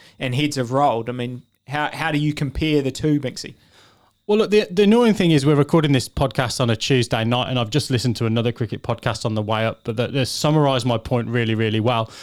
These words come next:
Speaker 2: And I just wish now that, um, a rant that I had to Border the other day, um, was actually recorded, because it would prove that my thought process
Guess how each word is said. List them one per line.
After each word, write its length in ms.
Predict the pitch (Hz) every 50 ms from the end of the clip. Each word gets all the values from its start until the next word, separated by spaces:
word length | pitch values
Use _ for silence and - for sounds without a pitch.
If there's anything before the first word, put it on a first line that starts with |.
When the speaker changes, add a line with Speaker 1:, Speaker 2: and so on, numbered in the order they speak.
| - - - - - -
Speaker 2:
And 120 | 147 147
I 100 | 139 143
just 220 | 127 131 160 - 147
wish 380 | 143 143 170 180 - - -
now 240 | 147 135 123 120 117
that, 240 | 110 113 123 113 - - - - - - _
um, 180 | 127 127 120 123
a 60 | 120
rant 300 | 120 135 151 156 160 107
that 100 | 123 123
I 60 | 123
had 200 | 101 135 127 107 -
to 80 | - 117
Border 340 | 98 127 131 143 147 127
the 140 | 123 117 117
other 160 | 117 107 113
day, 420 | 107 117 135 131 123 110 107 110 -
um, 300 | - 120 113 110 113 113
was 100 | 127 120
actually 340 | 131 127 110 - - 123 113
recorded, 600 | 101 107 - - 135 135 135 123 - 98 90 -
because 380 | - 139 - - 139 123 107 151
it 100 | 131 131
would 160 | 139 127 -
prove 300 | - 160 165 160 147 117
that 120 | 113 110
my 140 | 135 131 123
thought 300 | 117 - - 127 113 -
process 420 | - 135 120 - 135 117 101 -